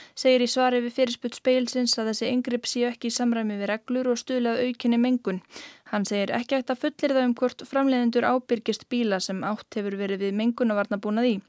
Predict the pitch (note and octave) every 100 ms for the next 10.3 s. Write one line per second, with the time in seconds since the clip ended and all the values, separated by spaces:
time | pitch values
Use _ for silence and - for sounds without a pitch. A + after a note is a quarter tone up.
0 | - - - - G#3+ G3+ G3 F#3+ G#3+ B3
1 | A3+ A#3 A3 C4 B3+ B3 A#3 - B3+ B3
2 | A3 A#3 - A#3+ A3 G#3+ - - A3+ -
3 | F#3+ F3+ G#3 G#3+ A#3 G3+ - - - -
4 | - - - A3+ G#3 G#3 - C#4 D4 D4+
5 | - - C#4 D4+ C4+ F#3+ E3+ G#3 - -
6 | - B3+ B3+ B3 B3+ B3+ - D4 D4+ C4+
7 | - - C#4 D4+ B3+ A#3+ A#3+ - C#4+ C#4
8 | - A#3 A3+ B3 C4+ C4 A#3 G#3 G#3 G#3+
9 | G3+ G#3 G3+ G#3 G3+ B3 A3+ G3+ - C4+
10 | G#3 E3